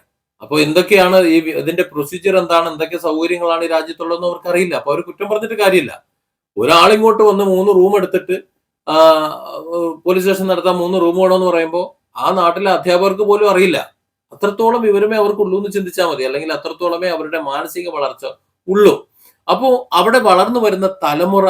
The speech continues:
ഏത് വിധത്തിലായിരിക്കും? അവരെ സംസ്കരിച്ച് നമ്മുടെ ഒരു രാഷ്ട്രബോധമുള്ള ഒരു പൗരനാക്കി മാറ്റണമെന്നുണ്ടെങ്കിൽ എത്രത്തോളം റിസ്ക് ഉണ്ട് എന്ന് ചിന്തിച്ചാൽ മതി. അപ്പോ അത്രത്തോളം, ആ,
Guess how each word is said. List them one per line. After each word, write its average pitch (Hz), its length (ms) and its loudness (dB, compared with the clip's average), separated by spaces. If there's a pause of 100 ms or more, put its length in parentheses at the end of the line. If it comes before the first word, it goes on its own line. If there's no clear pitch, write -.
(100)
ഏത് 147 200 -2
വിധത്തിലായിരിക്കും? 127 640 -8 (400)
അവരെ 202 220 6
സംസ്കരിച്ച് 190 640 0
നമ്മുടെ 170 280 0
ഒരു 160 100 0
രാഷ്ട്രബോധമുള്ള 185 960 0
ഒരു 160 180 -2
പൗരനാക്കി 151 580 -6
മാറ്റണമെന്നുണ്ടെങ്കിൽ 127 720 -10
എത്രത്തോളം 165 580 -8
റിസ്ക് 117 260 -12
ഉണ്ട് 147 140 -8
എന്ന് 123 160 -10
ചിന്തിച്ചാൽ 95 380 -12
മതി. 82 200 -20 (400)
അപ്പോ 147 240 -6
അത്രത്തോളം, 220 840 0 (400)
ആ, 147 120 0